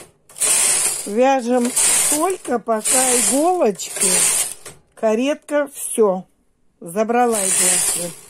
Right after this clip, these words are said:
Вот здесь слетела опять петля. И вот здесь, видите, слетают петли.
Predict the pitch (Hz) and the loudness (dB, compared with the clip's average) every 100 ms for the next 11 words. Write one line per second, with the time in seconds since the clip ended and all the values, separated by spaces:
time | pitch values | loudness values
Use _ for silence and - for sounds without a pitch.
0 | - - _ _ _ 196 180 285 285 220 | -20 -20 _ _ _ -10 -6 -6 -6 -10
1 | 190 - 233 220 202 202 202 - 185 - | -10 -6 -4 -4 -6 -8 -10 -12 -16 -10
2 | 180 170 - - 247 233 190 185 185 165 | -6 -6 -8 -4 0 0 -2 -6 -6 -6
3 | - - 240 349 - 180 - 202 196 247 | -12 -6 -4 -4 -6 -12 -6 -6 -2 0
4 | 262 - - 185 156 - 185 | 0 -2 -6 -6 -6 -12 -16